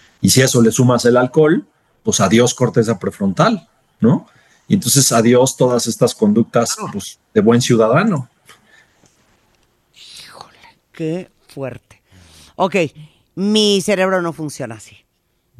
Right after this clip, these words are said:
Speaker 2: básicamente.
Speaker 1: Bueno, a ver,
Speaker 2: Pero
Speaker 1: te voy a decir algo.
Speaker 2: Ajá.
Speaker 1: Eh, esto, esto sí pasa menos en personas que tienen un alto nivel de autocontrol y de autoexigencia.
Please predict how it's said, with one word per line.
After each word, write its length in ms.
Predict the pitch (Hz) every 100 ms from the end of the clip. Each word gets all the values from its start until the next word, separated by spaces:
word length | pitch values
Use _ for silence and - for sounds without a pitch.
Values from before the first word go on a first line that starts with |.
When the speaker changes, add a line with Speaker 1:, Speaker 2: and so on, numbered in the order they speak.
| - _
Speaker 2:
básicamente. 800 | 151 160 160 131 113 - - _ _ _ _ _ _ _
Speaker 1:
Bueno, 400 | - 120 208 254 147 - - - - - _ - _ - -
a 60 |
ver, 160 | 233 185
Speaker 2:
Pero 220 | 214 214
Speaker 1:
te 60 | 156
voy 80 |
a 20 | 202
decir 220 | - 202
algo. 160 | 208 - - _ _
Speaker 2:
Ajá. 320 | - 160 156
Speaker 1:
Eh, 60 | 156
esto, 240 | 147 - - - _ -
esto 240 | 160 -
sí 140 | 196
pasa 280 | 175 190 170
menos 480 | 151 151 151 185 -
en 120 | 123
personas 540 | 120 117 135 143 151 -
que 120 | 110
tienen 360 | - 127 131 131
un 160 | 123
alto 260 | 117 113 123
nivel 420 | 113 101 113 113
de 300 | 113 110 - -
autocontrol 840 | 107 92 92 98 104 131 135 233 - - _
y 100 | 117
de 80 | 113
autoexigencia. 1000 | 110 98 107 - 101 123 113 92 80